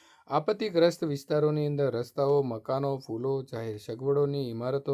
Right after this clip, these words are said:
વગેરેની મોટી ક્ષતિ પહોંચે છે. તેમનું પુનઃનિર્માણ કરતા વર્ષો લાગે છે, તેમજ ખર્ચનું ફરીથી આયોજન પણ કરવું પડે છે.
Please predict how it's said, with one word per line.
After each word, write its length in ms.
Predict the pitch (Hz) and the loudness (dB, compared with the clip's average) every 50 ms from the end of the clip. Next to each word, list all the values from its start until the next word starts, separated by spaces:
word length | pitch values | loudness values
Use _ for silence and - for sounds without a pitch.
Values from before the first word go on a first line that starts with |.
| 131 | -4
વગેરેની 540 | 127 123 123 131 143 131 113 95 92 92 92 | -4 -4 -4 -2 -2 -2 -2 -6 -8 -10 -10
મોટી 380 | 95 104 127 151 151 156 165 160 | -6 -4 -4 -4 -2 -2 -4 -4
ક્ષતિ 360 | 156 - - 131 110 - 127 | -4 -6 -8 -8 -8 -8 -10
પહોંચે 420 | 113 - 139 139 135 - - 147 143 | -6 -2 -2 -4 -2 -2 -2 -2 -2
છે. 180 | 143 - 147 143 147 147 _ _ _ - - _ _ _ _ - | -2 -4 -6 -6 -6 -8 _ _ _ -20 -20 _ _ _ _ -4
તેમનું 320 | - 190 214 214 226 220 220 | -4 -2 0 0 0 0 2
પુનઃનિર્માણ 640 | 190 165 165 165 160 160 156 151 147 151 147 151 | 0 2 2 2 2 2 0 0 0 0 0 0
કરતા 320 | 147 - 127 135 - 131 | -2 -4 -4 -2 -2 -2
વર્ષો 280 | 123 113 110 107 - 147 | 0 0 -2 -4 -4 -4
લાગે 320 | 143 131 113 104 101 98 95 | -2 -2 -4 -4 -6 -10 -12
છે, 220 | 95 - - 95 92 - 95 98 98 _ - | -14 -14 -16 -16 -16 -16 -16 -18 -20 _ -12
તેમજ 300 | - 113 113 110 113 107 - | -10 -8 -8 -10 -12 -14 -12
ખર્ચનું 440 | - - 156 156 151 - 160 170 170 | -8 -8 -8 -6 -6 -6 -6 -4 -6
ફરીથી 480 | 156 - 135 123 127 127 - 139 123 117 | -6 -4 -4 -4 -4 -4 -4 -4 -2 -2
આયોજન 460 | 117 120 131 143 147 143 160 170 175 175 _ _ | 0 0 0 -2 -2 -2 -4 -4 -6 -10 _ _
પણ 160 | - 110 117 139 | -14 -14 -12 -8
કરવું 300 | - - 107 95 92 - | -6 -6 -8 -8 -10 -12
પડે 220 | 90 87 90 - | -14 -14 -14 -16
છે. 200 | - - - | -18 -20 -18